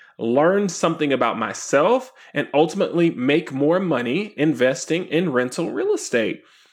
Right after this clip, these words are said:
Think about the people that you meet and how you meet them one after another, and how you don't always know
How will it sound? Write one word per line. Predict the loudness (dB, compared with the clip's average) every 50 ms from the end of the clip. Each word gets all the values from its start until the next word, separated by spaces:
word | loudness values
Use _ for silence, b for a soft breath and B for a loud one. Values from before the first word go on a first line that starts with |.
| b b b b b
Think | 0 4 4
about | 4 4 4 0 0 0
the | -2 -2
people | -2 -4 -2 -2 -2 0 0 2
that | 2 2 2 0
you | 0 -4 -4 -2
meet | -2 -2 -2 -4 -6 -6 _ -2
and | 0 0
how | 0 -2 -2 -2
you | -2 0 0 0
meet | 0 0 0 -2 -2 0
them | 2 2 2 0 -2 0
one | 2 2 2 2 0
after | -2 -2 -2 -2 -2 -4 -4 -4 -2
another, | 0 0 0 0 0 0 -2 -6 -8 B B B B B B
and | -2 -2 0
how | 0 0
you | 0 -2 -2 -4
don't | -4 -2 0 0 0 0 -2 -4 -2
always | 0 2 2 4 4 4 4 2 2 0 -2
know | -4 -2 0 2 2 4 4 2 0 0 -4